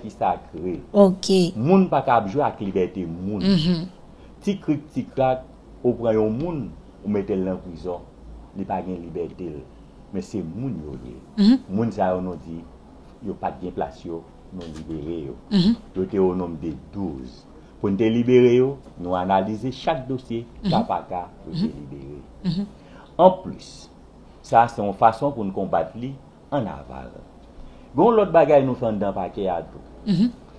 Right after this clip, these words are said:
Speaker 1: Nous dit que dans le paquet côté nous hier, moi recevoir instruction du gouvernement qui dit faut prendre bagaille ça très au sérieux.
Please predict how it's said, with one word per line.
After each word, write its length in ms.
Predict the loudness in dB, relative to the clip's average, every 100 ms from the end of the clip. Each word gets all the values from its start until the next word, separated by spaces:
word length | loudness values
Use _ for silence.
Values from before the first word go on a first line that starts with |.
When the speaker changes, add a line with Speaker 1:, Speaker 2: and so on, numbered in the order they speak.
| 0
Speaker 1:
Nous 140 | 2 2
dit 200 | -2 0
que 360 | 4 6 4
dans 100 | 0
le 60 | 0
paquet 460 | 0 -2 0 -2 2
côté 260 | 0 2 0
nous 180 | 0 0
hier, 340 | 0 -2 -2 -10 -20 -20 -20 -20 -14
moi 120 | -6 0
recevoir 540 | 0 2 2 2 0
instruction 640 | -4 -6 -8 -10 -10 -12 -12 -18 -20 -20 -20 -20 -18
du 60 | -16 -16 -10
gouvernement 920 | -2 8 10 10 8 6 8 8 6 -4 -18 -20 -10
qui 80 | -6
dit 140 | -4
faut 180 | -2 -2
prendre 180 | 0 0
bagaille 300 | 0 0 -4
ça 200 | -6 -8
très 260 | -6 -8 -8
au 80 | -12
sérieux. 440 | -10 -12 -12 -14